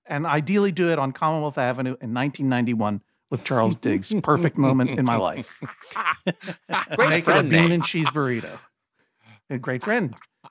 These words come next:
Speaker 1: So, uh, so, you know, my criteria was, what of this could possibly hold up beyond thirty-five seconds? And almost nothing did, including the cheesy crunch
Speaker 2: Mm.
Speaker 1: gordita. I think that's what it's called, right? Did I get that right?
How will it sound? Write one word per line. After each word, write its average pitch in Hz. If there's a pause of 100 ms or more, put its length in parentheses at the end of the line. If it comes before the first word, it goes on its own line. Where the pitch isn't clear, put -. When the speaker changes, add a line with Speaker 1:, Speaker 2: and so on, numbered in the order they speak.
(180)
Speaker 1:
So, 190
uh, 180 (360)
so, 185
you 185
know, 175 (1000)
my 233
criteria 208
was, 143 (300)
what 190
of 214
this 196
could 160
possibly 175
hold 151
up 143
beyond 131
thirty-five 127
seconds? - (680)
And 165
almost 214
nothing 156
did, 120
including 226
the 180
cheesy 170
crunch 151
Speaker 2:
Mm. 107
Speaker 1:
gordita. 127
I 123
think 113
that's 113
what 110
it's -
called, -
right? 110
Did 131
I 127
get 120
that 135
right? 135